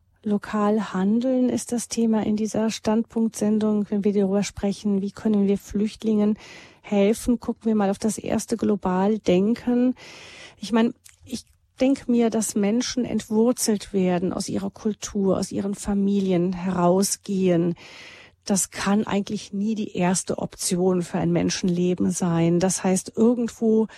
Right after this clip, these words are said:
muss da eine immense Destabilisierung stattgefunden haben, dass sich so viele Millionen Menschen auf den Weg machen, um woanders, ähm, ein Leben in Frieden oder auch mit einer, mit einer lebbaren Zukunft zu finden.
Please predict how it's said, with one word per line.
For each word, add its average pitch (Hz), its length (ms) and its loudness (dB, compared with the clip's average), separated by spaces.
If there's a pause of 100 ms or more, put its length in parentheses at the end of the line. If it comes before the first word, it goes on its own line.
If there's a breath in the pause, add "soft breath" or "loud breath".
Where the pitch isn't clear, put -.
(400 loud breath)
muss 226 160 -2
da 208 120 -4
eine 190 320 -2
immense 226 680 2
Destabilisierung 202 1040 -2
stattgefunden 190 840 -6
haben, 185 320 -2
dass 180 180 -4
sich - 180 -8
so 208 240 -2
viele 226 280 -2
Millionen 196 640 2
Menschen 190 380 -2
auf - 120 -8
den 190 220 -2
Weg 190 260 -2
machen, 190 320 -4
um 185 180 -4
woanders, 190 800 -2
ähm, 180 460 0 (500 loud breath)
ein 196 280 0
Leben 196 260 2
in - 100 -8
Frieden 202 600 -2
oder 175 260 -2
auch - 120 -8
mit 208 140 -4
einer, 180 380 0
mit 180 240 -4
einer 185 500 0
lebbaren 202 640 -2
Zukunft - 500 -2
zu 196 120 -6
finden. 180 540 -4